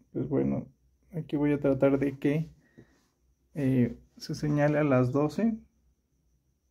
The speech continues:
Me cuesta un poquito de trabajo, amigos, pero,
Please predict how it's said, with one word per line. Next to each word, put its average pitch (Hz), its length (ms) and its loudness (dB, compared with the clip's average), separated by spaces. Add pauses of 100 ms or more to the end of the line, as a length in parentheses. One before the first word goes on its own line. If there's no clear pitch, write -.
(720)
Me 165 120 -12
cuesta 156 280 -6
un 151 80 -6
poquito 139 260 -4
de 143 80 -6
trabajo, 147 340 -4
amigos, 185 360 -8
pero, 180 440 -8